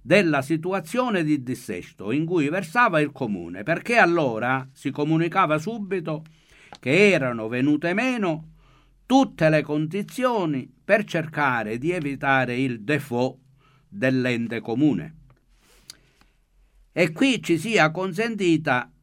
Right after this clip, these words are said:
una parentesi. Mesi e mesi addietro, sentite, se non ci sbagliamo, è stata inviata a Favara una speciale commissione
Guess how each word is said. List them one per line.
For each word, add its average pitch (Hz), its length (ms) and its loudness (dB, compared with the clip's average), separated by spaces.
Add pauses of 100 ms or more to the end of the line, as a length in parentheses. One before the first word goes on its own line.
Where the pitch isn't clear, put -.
una 147 280 2
parentesi. 107 840 -4 (1120)
Mesi 165 500 2
e 147 60 2
mesi 156 720 -2 (140)
addietro, 113 680 -2
sentite, 123 880 -4 (580)
se 170 220 0
non 165 220 2
ci 151 120 2
sbagliamo, 123 1000 -2 (640)
è 170 100 -2
stata 180 420 2
inviata 175 1000 2
a 113 100 -4
Favara 196 760 2
una 185 300 2
speciale 190 720 0
commissione 127 1000 -4